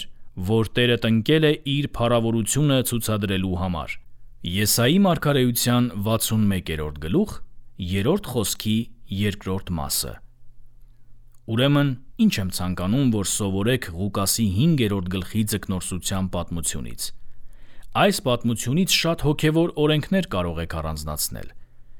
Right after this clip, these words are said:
բայց եթե այս մի միտքը պահեք ձեր մեջ, այն կփոխի ձեր կյանքը։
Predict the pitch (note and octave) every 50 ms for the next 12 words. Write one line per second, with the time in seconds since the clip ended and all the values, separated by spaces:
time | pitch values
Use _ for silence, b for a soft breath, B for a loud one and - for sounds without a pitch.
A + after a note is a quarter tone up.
0 | - - - - E2+ F2+ G2+ A2 G#2+ - - G2 G#2 A2+ A2 - C3+ C3+ - A2+
1 | A#2 A2 - - A2+ A2 A2 A2+ B2 C#3+ C#3+ - - G#2+ F#2 - F#2 F2 F#2 G#2+
2 | G#2+ F#2+ F#2 - F2 E2 E2+ A2+ D#3+ F3+ - - - - - - - - - -
3 | - - - - - A#2 B2+ D3 D3+ - D3 A#2+ - D3 B2 - F#3 E3+ A#2+ F#2+
4 | D#2+ C#2+ - - A1 G#1+ B1 B1 - -